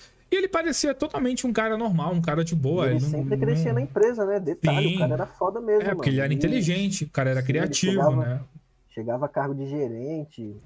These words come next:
Speaker 2: Porra, o cara
Speaker 1: Cara
Speaker 2: era,
Speaker 1: voava.
Speaker 2: mano, isso que eu falo, mano. Se não fosse esse lado obscuro, monstruoso dele, né?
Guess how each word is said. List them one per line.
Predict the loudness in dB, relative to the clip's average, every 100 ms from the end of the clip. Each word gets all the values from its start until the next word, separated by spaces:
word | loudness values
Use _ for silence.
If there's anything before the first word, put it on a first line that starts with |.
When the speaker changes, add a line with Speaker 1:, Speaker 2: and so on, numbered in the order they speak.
| -20 _ _ _ -10
Speaker 2:
Porra, | -10 -10 -14 _ _ _
o | _
cara | -8 -2
Speaker 1:
Cara | 0
Speaker 2:
era, | 0
Speaker 1:
voava. | 0 0 0 2
Speaker 2:
mano, | 2 0 -6 _ _ _ -18
isso | -8
que | -6
eu |
falo, | 0 2 2
mano. | 0
Se | -4 -4
não | -2
fosse | -2 -4
esse | -6 0
lado | 2 4 2 -2 -4 -8 -10 -8
obscuro, | -6 -4 -6 -10 -8 0 2 2
monstruoso | -2 -6 -6 -4 -2 -2 -4 -6
dele, | -4 -2 -4
né? | -6 -10